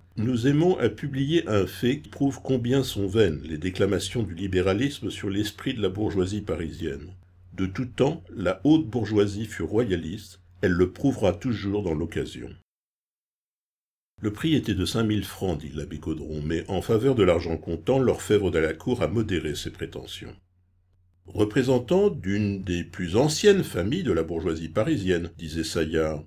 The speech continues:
c'est imprimé et dans le journal officiel encore. Cher monsieur Gaudron, aidez donc mon père à composer une phrase qu'il pourrait glisser dans l'oreille de madame la comtesse en lui portant le traitement du mois, une phrase qui dise bien tout.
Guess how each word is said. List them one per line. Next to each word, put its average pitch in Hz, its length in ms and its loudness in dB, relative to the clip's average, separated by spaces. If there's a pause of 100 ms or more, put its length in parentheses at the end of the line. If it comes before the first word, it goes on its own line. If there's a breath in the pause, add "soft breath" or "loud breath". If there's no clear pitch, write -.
(140)
c'est - 260 -4
imprimé 117 460 2
et 82 240 4
dans 85 120 0
le 80 80 -4
journal 82 360 -2
officiel 214 420 -2
encore. - 420 -6 (800)
Cher 139 300 0
monsieur 113 280 -2
Gaudron, 76 460 -4 (140)
aidez 147 240 8
donc 127 260 0
mon 98 160 -2
père 113 540 0
à 110 60 -2
composer 131 420 2
une 101 200 4
phrase 135 360 0
qu'il 95 240 -6
pourrait 104 300 -2
glisser 92 400 -4
dans 87 160 0
l'oreille 98 320 2
de 92 80 -2
madame 92 320 0
la 80 100 -4
comtesse 85 560 -4
en 82 100 -4
lui 80 200 -10
portant 110 400 -4
le 80 140 -4
traitement 95 460 -2
du 87 140 -6
mois, 78 380 -6 (100)
une 107 120 0
phrase 139 360 2
qui - 160 -8
dise 95 260 -6
bien 82 240 0
tout. - 320 -12